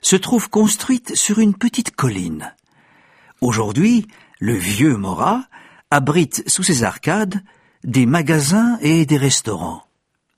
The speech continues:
Il ressemble un peu à la vieille ville de Berne,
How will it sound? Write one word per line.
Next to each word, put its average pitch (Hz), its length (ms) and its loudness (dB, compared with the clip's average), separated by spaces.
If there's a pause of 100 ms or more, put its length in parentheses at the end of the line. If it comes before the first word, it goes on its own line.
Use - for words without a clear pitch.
(600)
Il 202 140 6
ressemble 214 400 2
un 208 100 4
peu 262 300 0
à 247 60 2
la 208 160 2
vieille 165 340 2
ville 139 280 0
de 113 100 0
Berne, 117 560 0